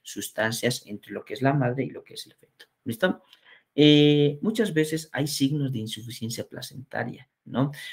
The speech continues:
O placentas muy chiquitas, muy pequeñas que acompañan a la malnutrición del feto, ¿listo? Y por ende, el recién nacido, ¿cómo va a ser? De bajo peso, ¿ok? Eso hay que tener muy en cuenta. Entonces, cuando hay una, hay un, una alteración de la placenta, si es muy pequeño, entonces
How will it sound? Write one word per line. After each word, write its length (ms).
O 180
placentas 540
muy 240
chiquitas, 540
muy 100
pequeñas 540
que 280
acompañan 760
a 80
la 160
malnutrición 1000
del 180
feto, 360
¿listo? 420
Y 80
por 180
ende, 300
el 140
recién 260
nacido, 320
¿cómo 180
va 80
a 20
ser? 200
De 140
bajo 360
peso, 400
¿ok? 160
Eso 200
hay 80
que 100
tener 320
muy 220
en 60
cuenta. 200
Entonces, 240
cuando 420
hay 200
una, 560
hay 200
un, 500
una 180
alteración 460
de 60
la 120
placenta, 480
si 140
es 100
muy 180
pequeño, 400
entonces 420